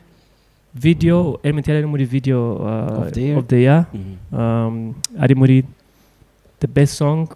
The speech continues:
Speaker 1: of,
Speaker 2: Mhm.
Speaker 1: of Rwanda.
Speaker 2: Mhm.
Speaker 1: Ari no muri, eh, the best hit of East Africa.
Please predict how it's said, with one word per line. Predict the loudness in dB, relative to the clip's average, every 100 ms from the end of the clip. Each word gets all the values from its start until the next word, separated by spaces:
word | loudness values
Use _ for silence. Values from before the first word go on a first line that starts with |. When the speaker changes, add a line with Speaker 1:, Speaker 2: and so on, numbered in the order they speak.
| -8
Speaker 1:
of, | -8 -8
Speaker 2:
Mhm. | -14 -10
Speaker 1:
of | -8
Rwanda. | -4 -4 -2 -4 -6 -10
Speaker 2:
Mhm. | -18 -14 -6
Speaker 1:
Ari | -2
no | -2
muri, | -2 0 0 -2 _ _ _ _ _ _
eh, | -4 -2
the |
best | 0 -2 -2
hit | -4 -4
of | -4 -6
East | -8
Africa. | -8 -8 -12 -16